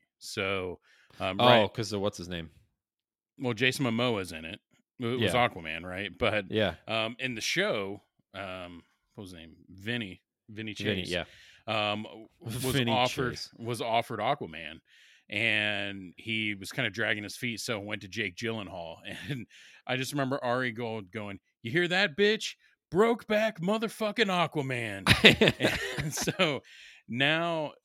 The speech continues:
Speaker 1: just that little bit, anytime I hear the name Aquaman, that's where I go. Even though, like, the Aquaman movie was, uh, Jason Momoa, who is
Speaker 2: Mm-hmm.
Speaker 1: massive.
Speaker 2: Yeah.
Speaker 1: That's still the first thing I hear.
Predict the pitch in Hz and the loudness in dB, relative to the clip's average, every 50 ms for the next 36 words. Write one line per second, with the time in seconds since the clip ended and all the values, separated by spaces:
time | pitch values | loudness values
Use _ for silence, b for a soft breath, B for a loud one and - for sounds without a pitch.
0 | _ 120 101 - - 143 156 151 - - - 120 127 113 110 117 - - 101 107 | _ -16 -12 -6 -2 0 0 0 -2 -4 0 2 4 4 4 2 -2 -8 -10 -6
1 | 113 120 127 123 107 104 113 104 98 92 - - _ _ _ _ _ _ _ _ | -4 -4 -4 -4 -4 -4 -4 -4 -4 -6 -10 -14 _ _ _ _ _ _ _ _
2 | _ _ _ - 131 135 147 143 - 160 139 135 131 131 120 131 120 110 117 113 | _ _ _ 0 2 2 2 2 2 0 0 2 2 0 0 0 -2 0 0 0
3 | 110 110 104 98 95 95 - 104 90 92 87 87 85 87 87 90 90 - 98 92 | 0 0 0 -2 -4 -4 -6 -8 -12 -12 -12 -12 -12 -10 -8 -8 -8 -8 -10 -10
4 | 87 87 85 90 85 78 69 76 - 131 131 135 139 147 147 143 135 131 117 - | -10 -10 -10 -10 -10 -12 -12 -10 0 2 4 4 4 2 0 0 0 0 -2 -4
5 | b b b b b 107 110 107 - - _ _ _ _ _ _ _ 131 127 120 | b b b b b -2 -2 -2 -2 -6 _ _ _ _ _ _ _ -4 0 0
6 | 113 120 - 135 120 113 104 101 107 110 110 107 104 98 95 92 95 95 90 92 | 2 2 0 0 0 0 0 0 0 -2 -2 -2 -2 -4 -4 -6 -6 -6 -6 -6
7 | 92 90 90 87 85 85 - 90 82 82 85 82 78 82 - - 101 101 - 120 | -6 -6 -8 -8 -10 -10 -10 -8 -8 -6 -8 -8 -10 -8 -4 -2 -2 -2 -2 -4
8 | 101 92 92 92 98 101 92 85 85 - 117 104 90 78 - - 90 90 98 104 | -6 -6 -6 -6 -6 -4 -6 -8 -8 -8 -8 -8 -8 -10 -12 -14 -12 -10 -8 -4
9 | 107 107 98 92 90 - - 90 78 73 76 - _ _ _ _ _ _ _ _ | -4 -2 -4 -4 -6 -8 -10 -10 -12 -14 -14 -18 _ _ _ _ _ _ _ _
10 | _ _ - 85 76 107 104 - - - - - 135 120 104 101 - - 113 - | _ _ -10 -4 -2 -2 -2 -2 -2 -6 -2 0 0 -2 -2 -6 -8 -8 -6 -6
11 | - - 82 82 80 78 76 73 98 80 62 | -8 -10 -12 -14 -14 -14 -14 -14 -14 -16 -16